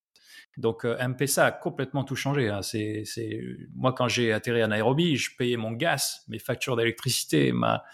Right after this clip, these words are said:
mes courses en, en M-, en M-Pesa. Et, euh, toute une série de boîtes a surfé sur cette vague technologique et, euh, ou faire des, des nouveaux business models. Donc, par exemple, l'é-, l'électrification,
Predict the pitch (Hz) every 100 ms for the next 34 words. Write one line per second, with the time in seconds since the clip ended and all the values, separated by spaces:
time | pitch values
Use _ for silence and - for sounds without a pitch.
0 | - - - - - - 113 113 113 113
1 | 120 - 214 - - - 123 117 120 -
2 | 113 - 120 120 117 107 - 110 120 -
3 | 110 _ _ _ _ _ _ - - -
4 | _ _ 156 175 175 151 120 113 - _
5 | - 190 160 139 151 139 143 123 117 101
6 | 135 185 190 - - _ 117 110 - 156
7 | - 151 - - 98 120 123 110 - 113
8 | 123 151 190 - - 123 135 123 107 110
9 | 123 107 143 117 107 107 107 110 120 135
10 | 127 117 113 - 101 - - - - -
11 | - 113 107 110 107 107 131 139 117 107
12 | 117 117 - 139 143 - 127 127 123 110
13 | 135 151